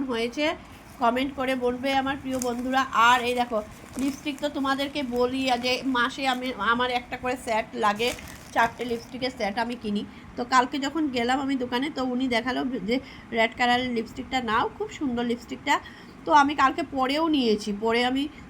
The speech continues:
ঘুরেও এসেছি, বেশ ভালো লাগছিল লাল কালারের লিপস্টিকটা। তো এই হচ্ছে, আর এখনও বাকি রয়েছে আমার মেকআপ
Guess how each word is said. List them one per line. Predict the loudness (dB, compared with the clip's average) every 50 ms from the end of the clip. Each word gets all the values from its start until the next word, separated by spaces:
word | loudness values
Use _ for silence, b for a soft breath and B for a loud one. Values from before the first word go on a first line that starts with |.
| -4 0
ঘুরেও | 2 4 4 4 4 2
এসেছি, | 2 0 0 -2 -4
বেশ | -4 -4 -4 -2 0 0
ভালো | 0 0 0
লাগছিল | 2 0 0 -2 -4 -6 -4 -2 0 0 2
লাল | 2 2 0 0 0
কালারের | -2 -2 0 0 0 0 0
লিপস্টিকটা। | 0 -2 -2 -4 -8 -12 -6 -2 0 0 0 -2 B B B B B -4
তো | -4 -2 2 4 4
এই | 4 4 4
হচ্ছে, | 2 0 -2 -4 -2 -2 -2 -2 -4 B B B B B -8 -4 0 2 4
আর | 6 6 4 4 2 0 -2
এখনও | -2 0 -2 -4 -2
বাকি | 0 0 -2 -2 -2 -4 -2
রয়েছে | -2 0 0 0 0 -2 -2 -2 -2
আমার | 0 0 2 0 0 0 -2 B B B B B B -8 -6 -4 -2 -2
মেকআপ | -2 -2 -2 -4 -6